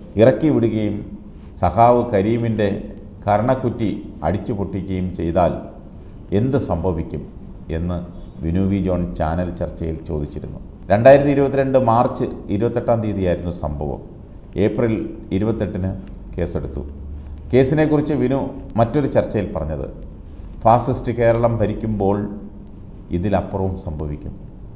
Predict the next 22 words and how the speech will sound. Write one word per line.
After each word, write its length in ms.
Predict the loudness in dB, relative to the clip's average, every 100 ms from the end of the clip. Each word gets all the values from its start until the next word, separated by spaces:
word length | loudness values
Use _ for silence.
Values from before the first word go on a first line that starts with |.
| -10 4
നാളെ 240 | 10 12
ഇത് 160 | 10 10
പറയാൻ 380 | 8 8 8 6
ഞാൻ 260 | 4 4
നിങ്ങൾക്ക് 360 | 0 0 -2 -2
മുമ്പിൽ 300 | -2 0 0
ഉണ്ടാകണമെന്നില്ല. 840 | 2 4 6 4 2 0 -2 -6 -10 -14 -16 -16 -18 -18 -18 -2
ശബരിനാഥിനെ 720 | 4 6 8 8 8 8 4
പോലെ 500 | 4 4 4 0 -6 -8 0
എനിക്ക് 240 | 0 2
ജാമ്യത്തിൽ 680 | 4 4 4 2 0 -2 0
ഇറങ്ങാൻ 380 | -2 0 -2 -2 -2
കഴിഞ്ഞെന്ന് 360 | -2 0 2
വരില്ല. 400 | 2 2 0 -2 -6 -12 -16 -6
അതുകൊണ്ട് 520 | -2 2 2 2 -2 -4 -14 -14 -8 2
ഇതിനെല്ലാം 540 | 4 6 6 6 4 4
കാരണഭൂതനായ 960 | 4 4 2 2 0 2 2 4 2 0 -10 -14 -14 -4
പിണറായി 380 | -2 2 2 2
വിജയന് 520 | 0 0 0 0 0
നൂറ് 180 | 2 2
കോടി 440 | 2 2 2 -2 -6 -12 -8
അഭിവാദ്യങ്ങൾ." 600 | -4 0 0 -2 -4 -6